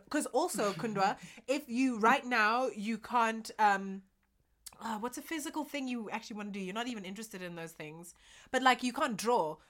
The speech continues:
Speaker 1: or whatever it is, like, or paint well. If every day you just did one little picture, you would be a fucking, like, maestro in twenty-five years.
Speaker 2: Oh,
Speaker 1: Like,
Speaker 2: that's interesting.
Speaker 1: it's just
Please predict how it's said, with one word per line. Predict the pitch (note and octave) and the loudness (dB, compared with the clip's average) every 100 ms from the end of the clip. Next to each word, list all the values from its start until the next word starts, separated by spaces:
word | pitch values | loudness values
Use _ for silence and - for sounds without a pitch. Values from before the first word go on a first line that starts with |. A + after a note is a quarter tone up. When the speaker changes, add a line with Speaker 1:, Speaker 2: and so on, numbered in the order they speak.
| - | -4
Speaker 1:
or | G#3+ | 2
whatever | G#3 G#3 G#3+ G#3 | 4 4 4 2
it | F#3+ | 0
is, | E3+ D3+ - _ - | -4 -6 -10 _ -4
like, | G#3 G#3 | -2 0
or | A3 | -2
paint | - A#3 G#3+ | 0 -2 -2
well. | G#3 G3 D#3+ D#3+ | 0 0 0 -4
If | D4 D4+ - - | -4 -4 -6 -2
every | C#4 C#4 C4 | 0 0 0
day | D4 D#4 C#4 | 0 0 0
you | G3+ A3 | -2 -2
just | A#3+ - - | -2 -4 0
did | B3 G3+ G3+ | 2 0 -2
one | G3 B3 | 2 4
little | C4 B3 | 2 -2
picture, | A#3 D4 - G3 D#3 D#3+ - _ | -4 -10 -6 -2 -2 -4 -16 _
you | B3 D4+ | -4 0
would | F4+ - | 0 0
be | D4+ D4 C#4+ _ - | -2 -2 -6 _ -8
a | |
fucking, | - E4 E4 E4+ D4+ C4+ | -4 -4 -2 -4 -2 2
like, | B3+ C4 - | 2 2 -6
maestro | A3+ A#3+ D4+ E4+ - G#3+ F3+ F3 D#3+ - | 0 2 2 0 0 0 2 0 -2 -6
in | G3+ | -6
twenty-five | - G#3 F#3+ G3 F#3 F3 | -6 -6 -4 -2 -2 -2
years. | D#3+ B2+ E3+ - - | -6 -8 -14 -14 -4
Speaker 2:
Oh, | D4 | 2
Speaker 1:
Like, | C#4+ | 4
Speaker 2:
that's | C4+ G3+ | 2 -2
interesting. | F3+ F3 - F3 | -6 -4 -4 -2
Speaker 1:
it's | C3+ | 0
just | A#4 - | 2 0